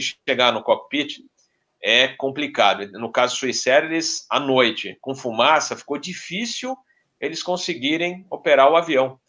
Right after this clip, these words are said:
Mesma coisa, até mencionaram, né, o voo da U P S, é, do cargueiro do quatro sete. O pessoal não conseguia,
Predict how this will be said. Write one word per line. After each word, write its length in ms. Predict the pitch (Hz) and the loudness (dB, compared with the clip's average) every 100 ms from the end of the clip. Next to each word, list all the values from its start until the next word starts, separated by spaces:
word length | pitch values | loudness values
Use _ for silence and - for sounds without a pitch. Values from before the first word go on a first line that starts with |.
| _ _ _ | _ _ _
Mesma 300 | 131 147 143 | -4 0 0
coisa, 460 | 135 147 135 117 - | 2 0 0 -4 -4
até 260 | 117 120 | -4 -2
mencionaram, 600 | 127 123 - 113 120 117 110 | -2 -2 -2 2 4 2 2
né, 120 | 113 | 2
o 120 | 113 | 2
voo 180 | 113 117 | -2 0
da 120 | 117 | 2
U 100 | 113 | 2
P 100 | 110 | 0
S, 460 | 101 107 107 - - _ _ _ - | 2 4 2 -6 -16 _ _ _ -4
é, 720 | 101 98 98 98 95 90 - - _ | 4 4 4 4 2 0 -4 -12 _
do 160 | 107 | -10
cargueiro 560 | 104 110 101 107 107 101 | -2 0 0 -2 -2 -4
do 80 | 95 | -4
quatro 280 | 104 101 | -2 -2
sete. 400 | - 101 98 - | -2 -2 -2 -6
O 60 | 101 | -6
pessoal 280 | 160 160 185 | -6 0 0
não 80 | 196 | -2
conseguia, 720 | 214 - 214 160 220 151 | -6 -8 -2 4 4 4